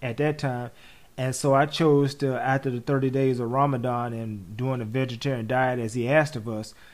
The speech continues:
to stay on that path. And I stayed on that path for eight years, from December nineteen ninety-eight to sometime in two thousand and six,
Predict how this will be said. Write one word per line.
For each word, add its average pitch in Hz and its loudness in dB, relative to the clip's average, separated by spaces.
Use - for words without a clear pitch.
to 135 -2
stay 147 4
on 156 4
that 120 -4
path. 117 0
And 131 0
I 139 2
stayed 147 4
on 139 4
that 135 0
path 151 4
for 117 -6
eight 135 2
years, 135 4
from 110 -6
December 139 0
nineteen 143 0
ninety-eight 139 0
to 123 -2
sometime 135 0
in 123 -4
two 147 -2
thousand 127 0
and 117 -6
six, - 0